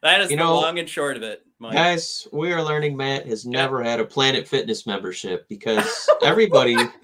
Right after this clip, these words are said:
Speaker 2: pulls their ding dong out constantly.
Speaker 1: I don't even know. I don't even know what to do with that. I don't know what that's in
Speaker 2: My
Speaker 1: reference
Speaker 2: Planet
Speaker 1: to.
Speaker 2: Fitness guys, they know what I'm talking about.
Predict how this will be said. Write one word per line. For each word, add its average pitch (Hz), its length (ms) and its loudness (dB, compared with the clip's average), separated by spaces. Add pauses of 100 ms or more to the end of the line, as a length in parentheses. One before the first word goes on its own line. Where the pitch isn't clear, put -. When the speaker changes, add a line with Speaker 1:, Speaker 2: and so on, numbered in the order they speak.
(800)
Speaker 2:
pulls 170 260 6
their 147 120 -4
ding 170 240 4
dong 127 320 4
out 131 220 0
constantly. 170 640 0 (920)
Speaker 1:
I 135 80 -4
don't 143 240 -4
even 135 220 -8
know. 127 540 -4 (1000)
I 139 100 -2
don't 202 140 2
even 208 140 -4
know 190 140 0
what 180 120 -2
to 151 80 -10
do 147 140 -2
with 123 180 -4
that. 101 300 -12
I 127 80 -4
don't 139 160 -4
know 139 140 -6
what 139 180 -6
that's 113 240 -10
in 104 60 -16
Speaker 2:
My 110 60 -8
Speaker 1:
reference 135 220 -2
Speaker 2:
Planet 165 240 4
Speaker 1:
to. - 60 -14
Speaker 2:
Fitness 143 320 0
guys, 107 280 -2
they 110 80 -2
know 127 120 0
what 117 80 -2
I'm 101 100 -6
talking 107 320 -6
about. 98 360 -8